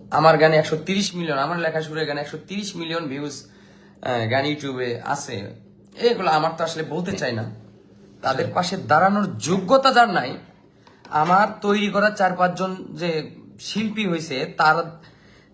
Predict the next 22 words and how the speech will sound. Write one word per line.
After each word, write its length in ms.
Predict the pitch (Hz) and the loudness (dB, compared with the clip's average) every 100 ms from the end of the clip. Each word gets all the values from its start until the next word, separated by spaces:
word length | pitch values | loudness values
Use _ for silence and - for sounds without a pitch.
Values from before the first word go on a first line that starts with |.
| _ | _
তাদের 460 | 160 165 175 214 220 - - - | 2 2 2 0 0 -6 -14 -6
পাশে 340 | - - - 233 | -4 0 0 2
দাঁড়ানোর 540 | 170 180 196 233 185 | 6 6 6 4 2
যোগ্যতা 500 | 139 175 - 233 254 | -2 -2 2 4 4
যার 200 | 202 160 | 4 2
নাই, 280 | 123 120 - - | 0 -4 -8 -14
তাকে 220 | - - 202 | -12 -8 -6
নিয়ে 120 | 185 | -4
আমি 120 | 175 | -6
কেন 320 | - 151 196 | -4 -2 -2
কথা 360 | 190 143 - 123 | -4 -10 -6 -6
বলতে 200 | 113 104 | -6 -8
যাব? 160 | 98 95 - - - - - - - - - - | -10 -12 -16 -20 -20 -20 -20 -18 -18 -18 -12 -2
হ্যালো, 200 | 139 131 | 2 2
আসসালামু 380 | 131 143 131 127 | 0 0 0 0
আলাইকুম। 520 | 131 120 147 185 208 - - - - - - - - - - - - - - - - - - - - - | -2 -4 -6 -6 -10 -14 -20 -20 -20 -20 -20 -20 -20 -20 -20 -20 -20 -20 -20 -20 -20 -20 -20 -20 -20 -14
আশা 180 | - 127 | -10 -8
করছি 260 | 131 - | -8 -10
সবাই 200 | 139 139 | -8 -6
ভালো 260 | 120 113 123 | -2 0 0
আছেন। 300 | 127 - 156 214 - - - - - - - - - - - - - - - - - | -4 -6 -8 -8 -14 -20 -20 -20 -20 -20 -20 -20 -20 -20 -20 -20 -20 -20 -20 -16 -8
আহ, 400 | 110 104 104 | -6 -6 -6